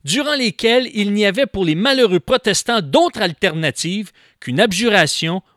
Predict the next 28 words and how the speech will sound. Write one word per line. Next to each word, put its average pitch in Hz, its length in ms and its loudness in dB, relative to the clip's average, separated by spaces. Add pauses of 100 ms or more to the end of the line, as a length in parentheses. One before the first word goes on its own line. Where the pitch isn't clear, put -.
ou 233 140 2
la 165 160 2
fuite - 640 -6 (240)
dans 117 100 -6
les 104 140 -8
colonies 147 500 -2
anglaises. » 101 720 -8 (440)
C'est 226 240 -6
ça 320 260 -6
qui 113 240 -14
est, 85 180 -16 (220)
qui 127 100 -14
est 123 40 -8
malheureux, 139 340 -6
mesdames 120 280 -8
et 113 80 -12
messieurs, 113 340 -10
c'était, - 360 -8 (960)
on 202 180 4
poussait 254 720 -6 (360)
les 123 120 -8
protestants 127 720 -10
à 95 80 -16
s'en 110 260 -8
aller. 92 320 -18 (720)
Et 139 60 -8
c'est 151 160 -4
pourquoi 226 380 -6